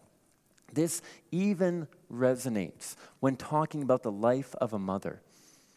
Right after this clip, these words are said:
Imagine a mother who's been told by her doctor that unless she has medical intervention while pregnant, she will die. I know people who have been in this situation. I can only imagine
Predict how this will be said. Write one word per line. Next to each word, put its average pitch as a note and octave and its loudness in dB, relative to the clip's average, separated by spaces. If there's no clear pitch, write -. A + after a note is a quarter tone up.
Imagine D3 2
a B2 2
mother D#3 2
who's D3+ 0
been B2+ 0
told C#3 2
by C3+ 6
her A#2+ -2
doctor G2+ 0
that C#3+ 6
unless C#3+ 2
she E3+ 2
has C#3+ 4
medical C3+ 0
intervention A#2 -2
while G#2 4
pregnant, C#3+ -4
she - -2
will B2+ -2
die. F2+ -2
I C3+ 8
know D#3 4
people D3+ 2
who D3+ 6
have C3 2
been C#3+ 2
in D3 0
this C3+ 0
situation. C3+ 0
I B2 4
can C3 -4
only D3+ 2
imagine A#2+ 0